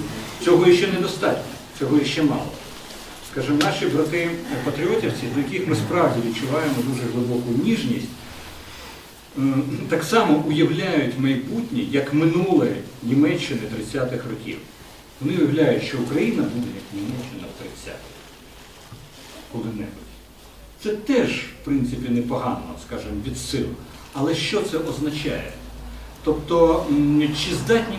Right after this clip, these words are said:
ми вмирати, якщо ми не здатні вмирати за теплий ватерклозет, чи здатні ми вбивати за антикваріат? Е, цього мало. У нас немає цього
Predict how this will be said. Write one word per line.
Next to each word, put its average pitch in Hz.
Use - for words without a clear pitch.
ми 175
вмирати, 156
якщо 139
ми 175
не 156
здатні 151
вмирати 143
за 123
теплий 131
ватерклозет, 123
чи 123
здатні 208
ми 202
вбивати 139
за 123
антикваріат? 120
Е, 139
цього 190
мало. -
У 151
нас 175
немає 185
цього -